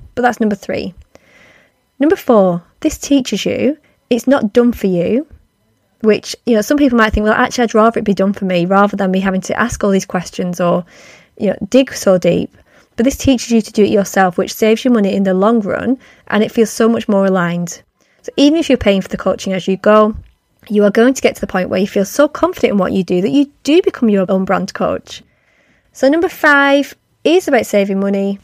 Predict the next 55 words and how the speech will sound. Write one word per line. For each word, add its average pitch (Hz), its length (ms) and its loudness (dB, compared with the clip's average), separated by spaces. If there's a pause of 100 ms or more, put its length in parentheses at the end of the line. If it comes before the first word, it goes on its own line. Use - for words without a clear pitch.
(220)
and 214 200 -2
is 226 180 0
really 254 320 4
linked 202 280 0
to - 60 -18
the 202 120 0
last 196 460 -2
one 220 400 2
about 202 320 0
doing 220 240 2
it 240 60 0
yourself, 208 400 0
saving 196 280 -2
that 185 120 -4
money. 180 340 -2 (340)
But - 100 -6
I'm 233 60 -2
going 277 140 4
to 269 80 2
be 254 60 6
more 233 120 2
specific 214 520 -4
on 196 100 0
how 226 220 -2
it 269 120 0
saves 175 280 0
you 180 80 -2
money, 170 360 -6 (340)
because 247 300 -2 (180)
when 269 160 4
we're 285 60 0
talking 277 340 0
about 214 280 0
brand 196 300 -2
coaching, 208 640 -2 (640)
really 269 340 4
what 196 100 2
we're - 60 -6
saying 185 300 -2
is, 185 180 -4
you 214 60 2
know, 190 60 0
you 220 220 4
are 233 140 4
learning 262 320 2
to - 80 -10
do 226 60 2
this 202 180 0
yourself. 180 520 -4
You 190 80 0
don't 190 280 0
have 254 160 -2
to 294 100 -6
go 247 180 2
to 196 460 0